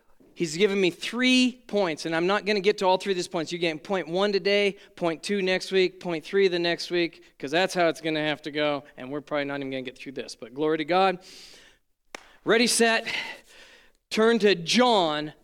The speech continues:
chapter seven. John chapter seven, and we'll begin this. We're gonna talk about three power contents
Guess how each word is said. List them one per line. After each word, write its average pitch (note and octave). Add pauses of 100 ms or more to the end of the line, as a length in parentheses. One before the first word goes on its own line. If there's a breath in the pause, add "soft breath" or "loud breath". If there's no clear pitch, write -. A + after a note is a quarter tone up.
chapter A3+
seven. C#3
John A#3+ (260 loud breath)
chapter G#3+ (140 loud breath)
seven, C3+ (160 soft breath)
and D#3
we'll G3
begin F#3
this. D3 (200 loud breath)
We're D4
gonna C#4
talk B3
about G#3+
three D#4 (320 loud breath)
power C#4+
contents F#3